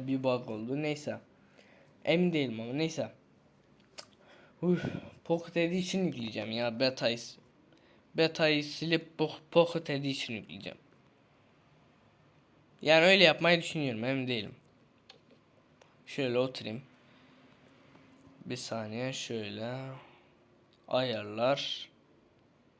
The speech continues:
Ee, ee, bir saniye. Kumanda do-, dokunma mıydı?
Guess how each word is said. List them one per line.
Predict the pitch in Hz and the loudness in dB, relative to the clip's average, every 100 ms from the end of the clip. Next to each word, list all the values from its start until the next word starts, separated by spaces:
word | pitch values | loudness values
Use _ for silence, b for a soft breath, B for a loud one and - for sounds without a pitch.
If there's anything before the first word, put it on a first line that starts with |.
| _ _ - - - b b b b b _ _ _ | _ _ -12 -12 -20 b b b b b _ _ _
Ee, | - 120 120 117 113 110 104 113 B B B B _ _ _ _ - _ _ _ - - - _ _ _ _ _ _ _ _ _ - | -10 -8 -6 -6 -6 -8 -12 -16 B B B B _ _ _ _ -20 _ _ _ -16 -16 -16 _ _ _ _ _ _ _ _ _ -12
ee, | 123 120 117 117 117 113 | -8 -8 -8 -10 -10 -10
bir | 123 | -10
saniye. | 120 - 110 107 113 120 127 123 123 123 - | -10 -10 -10 -10 -10 -8 -6 -6 -6 -8 -12
Kumanda | 127 113 110 | -6 -6 -6
do-, | 113 123 123 - - | -6 -6 -6 -10 -8
dokunma | 131 151 147 165 | -8 -6 -2 -2
mıydı? | 147 120 107 | -2 -6 -10